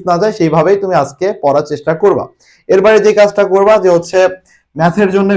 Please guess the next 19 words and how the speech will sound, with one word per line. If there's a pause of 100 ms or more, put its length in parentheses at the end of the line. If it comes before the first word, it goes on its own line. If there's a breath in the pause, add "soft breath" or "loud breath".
বিভিন্ন (120)
সূত্র, (1800)
সূত্র, (240)
কেমিস্ট্রি (100)
হচ্ছে (200)
বিভিন্ন (1200)
ইকুয়েশন, (680)
রাসায়নিক
বিক্রিয়াগুলো (100)
দেখবা (160)
এবং
ফিজিক্সের (140)
বিভিন্ন (100)
সূত্রগুলো
দেখার
চেষ্টা
করবা। (200)
তোমার (500 loud breath)
এখন